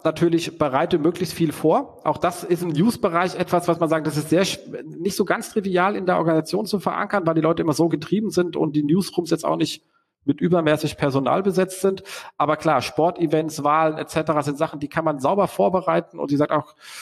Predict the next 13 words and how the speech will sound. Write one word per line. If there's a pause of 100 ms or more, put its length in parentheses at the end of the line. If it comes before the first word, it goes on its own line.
(140)
dass
man
dazu
entsprechende
Playbooks
mit
Best
Practices (160)
vorbereiten
sollte. (640)
Ähm, (600)
macht
Sinn.